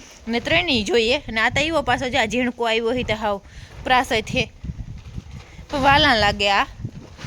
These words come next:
એવા પોલરે ને પાણીવાળાને થાય ને એવા હાટું આમ બારોબાર કાઢી નાખ્યા. પછી અટાણે આ બાંધ્યો અને બપોર પછી લક્ષ્મણ આવતું રહે ને તો આ હે ને પાછા જે નાંગરા કરી દઈએ ને તો આમ આથી વાહાભું બાંધી દઈએ ને કીક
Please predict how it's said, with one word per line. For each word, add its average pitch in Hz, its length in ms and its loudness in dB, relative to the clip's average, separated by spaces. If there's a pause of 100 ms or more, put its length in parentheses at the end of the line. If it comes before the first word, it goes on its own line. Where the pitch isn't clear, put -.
(1500)
એવા 220 300 2
પોલરે 262 540 2
ને 214 320 4
પાણીવાળાને 247 720 2
થાય 330 220 2
ને 269 100 -2
એવા 233 140 0
હાટું 233 260 -4
આમ 220 80 -6
બારોબાર 226 380 0
કાઢી 277 240 0
નાખ્યા. 240 280 -2
પછી 226 300 -4
અટાણે 247 380 0
આ 277 100 2
બાંધ્યો 339 420 0 (380)
અને 214 220 0
બપોર 233 280 -2
પછી 247 200 -4
લક્ષ્મણ 247 240 -2
આવતું 254 300 0
રહે 302 140 -2
ને 254 60 -4
તો 220 80 -4
આ 214 220 0
હે 277 120 -2
ને 262 80 -4
પાછા 226 380 -2
જે 226 140 -2
નાંગરા 233 360 0
કરી 285 180 -2
દઈએ 302 200 0
ને 311 100 -2 (600)
તો 208 120 2 (380)
આમ 214 360 0
આથી 240 260 0
વાહાભું 240 440 2
બાંધી 240 300 4
દઈએ 285 180 0
ને 277 80 -2
કીક 254 200 -2